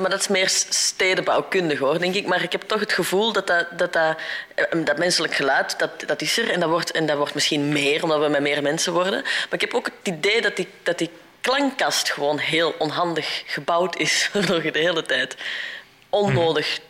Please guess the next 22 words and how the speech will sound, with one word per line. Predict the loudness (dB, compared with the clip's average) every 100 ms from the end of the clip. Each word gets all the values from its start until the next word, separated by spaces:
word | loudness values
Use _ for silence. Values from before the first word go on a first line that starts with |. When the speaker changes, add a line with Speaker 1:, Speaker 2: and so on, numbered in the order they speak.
| -2
Speaker 1:
te | 0
veel | 2 2 2
weerkaatsing | 2 0 0 0 2 2
Speaker 2:
Ja, | 2
ja, |
Speaker 1:
krijgt | 2 2
van | 0
Speaker 2:
ja, | 0
Speaker 1:
dat | 0
Speaker 2:
ja, | 0
Speaker 1:
geluid. | -2 -2 -4
Speaker 2:
ja. | -8 -14 -18 -18 -20 -20 _ -8
Speaker 1:
Eh, | -4 -2 -2 -4 -6 -8 -12 -20 _ _ _ -20 _ _ _ _ _ _ _ _ _ _ _
Speaker 2:
Maar | -2 2
Speaker 1:
ja, |
Speaker 2:
het |
Speaker 1:
maar | 2
Speaker 2:
heeft, | 0 -4
Speaker 1:
dat |
Speaker 2:
het | -2
heeft, | -2 0
het | 2